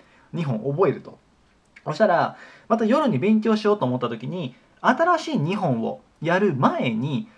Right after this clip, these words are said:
その夕方とか昼間にやった二本をもう一回確認するの。本当に覚えてるかどうか。ってぐらいに、短期間に何回も何回もね、確認していくの。あ、暗記してるかどうか、覚えてるかどうか。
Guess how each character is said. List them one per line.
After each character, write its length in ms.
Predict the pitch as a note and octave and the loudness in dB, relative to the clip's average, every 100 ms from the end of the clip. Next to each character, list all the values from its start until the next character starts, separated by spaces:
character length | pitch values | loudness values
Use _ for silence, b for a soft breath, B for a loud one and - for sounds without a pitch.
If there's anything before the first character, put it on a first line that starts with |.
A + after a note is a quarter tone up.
| b b - | b b -8
そ 160 | F#3 | 0
の 220 | G#3+ G#3+ - _ - | 2 0 -6 _ -12
夕 200 | D#3+ F#3+ | -2 2
方 200 | G#3+ G#3 | 2 2
と 80 | G#3+ | 0
か 80 | A2 | -2
昼 260 | - G#3+ A3 | 2 4 4
間 100 | A#3 | 4
に 160 | C3 | 2
や 100 | E3 | -2
っ 80 | C4+ - | -4 0
た 220 | A3 D3 | 2 2
二 200 | A2 F#3+ | 0 -2
本 280 | C#4+ G#3+ B2 | 0 0 2
を 100 | A2+ | 0
も 120 | C3 | 4
う 40 | B3 | 2
一 80 | |
回 140 | - A3 | 2 -4
確 260 | - C3+ | -4 -4
認 120 | F#3 F3 | -4 -4
す 140 | C#3+ | -4
る 80 | A#2+ | -6
の。 120 | - - _ _ _ _ _ | -8 -20 _ _ _ _ _
本 300 | - - F#3+ - | -8 -4 -2 -2
当 80 | F3+ | -4
に 60 | |
覚 320 | D3+ C#3 D#3 | 0 0 2
え 40 | D3 | 0
て 100 | A#2+ | -2
る 60 | |
か 120 | A2 A2 | -6 -6
ど 100 | G#2+ | -8
う 60 | |
か。 100 | G#2+ | -12
っ 40 | G#2+ _ b b b b b _ _ | -20 _ b b b b b _ _
て 140 | B3 | 2
ぐ 240 | A#3 C3 C#4+ | 2 2 2
ら 140 | B3+ | 2
い 80 | A#2+ | 0
に、 260 | C#3+ C3 - _ - | -2 -6 -8 _ 0
短 260 | B3+ C#4 | 0 0
期 120 | C#4 | -4
間 300 | - C3+ A2+ | 0 0 -2
に 300 | C#3 D3 A2+ B | -4 -4 -6 B
何 220 | - E3+ F3+ | -2 -2 -2
回 200 | - B3 | 0 2
も 80 | |
何 200 | C#3 E3+ - | 2 -2 -6
回 200 | - G#3+ | 0 2
も 60 | C3+ | 2
ね、 80 | |
確 220 | A2+ C3+ D3+ | -2 -4 0
認 120 | C3 | 0
し 40 | |
て 60 | C3 | 0
い 40 | |
く 60 | A2 | -6
の。 60 | - _ _ _ _ | -14 _ _ _ _
あ、 220 | C3+ C3+ | -2 -2
暗 200 | C3+ D3 | -2 -4
記 100 | C#3 | -4
し 40 | C3+ | -2
て 80 | C#3 | 0
る 60 | |
か 80 | C3 | 0
ど 80 | A#2+ | -4
う 40 | |
か、 80 | A2 | -4
覚 240 | B2+ C#3 C3 | 0 2 2
え 20 | |
て 80 | B2 | 0
る 60 | |
か 80 | A#2+ | -2
ど 100 | A#2 | -4
う 60 | A2 | -6
か。 160 | A2 | -10